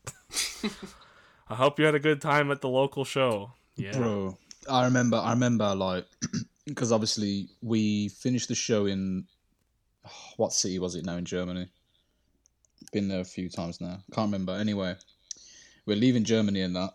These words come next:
Speaker 2: and obviously all the news reports coming in. These men on the tour bus are like, "Yo, we don't know what's going on." Get to the border of Prague, and it looked like fucking,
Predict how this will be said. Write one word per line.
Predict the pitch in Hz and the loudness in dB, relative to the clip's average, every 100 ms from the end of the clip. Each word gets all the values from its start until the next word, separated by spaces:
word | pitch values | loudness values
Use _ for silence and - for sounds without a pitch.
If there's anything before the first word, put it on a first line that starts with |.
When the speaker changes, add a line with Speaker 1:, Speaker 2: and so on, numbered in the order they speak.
| _ | _
Speaker 2:
and | 110 | -2
obviously | 104 107 95 - | 0 0 -4 -2
all | 117 | 0
the | 110 | 2
news | 110 | 0
reports | 104 113 - | -2 -4 -6
coming | - 95 92 | -6 -4 -4
in. | 90 | 0
These | 113 110 | 0 0
men | 104 | -2
on | 101 95 | -2 -6
the | |
tour | - 104 | -4 -4
bus | 92 - | -4 -6
are | 85 | -6
like, | 85 73 | -6 -6
"Yo, | 85 80 - _ _ _ 101 | -8 -10 -12 _ _ _ -20
we | 117 | -8
don't | 98 | -6
know | 95 | -4
what's | - - | -6 -6
going | 87 87 | -4 -4
on." | 92 90 - _ _ - - _ | -6 -6 -10 _ _ -20 -20 _
Get | 120 117 | 2 2
to | 123 | 0
the | 110 | 0
border | 104 104 101 | 0 0 0
of | 98 | -2
Prague, | - 101 90 87 - - | -2 -2 0 -2 -6 -8
and | 98 | -8
it | - - | -8 -6
looked | 107 95 | -6 -4
like | 95 92 - | -4 -4 -8
fucking, | 92 - 92 90 92 | -12 -8 -6 -6 -8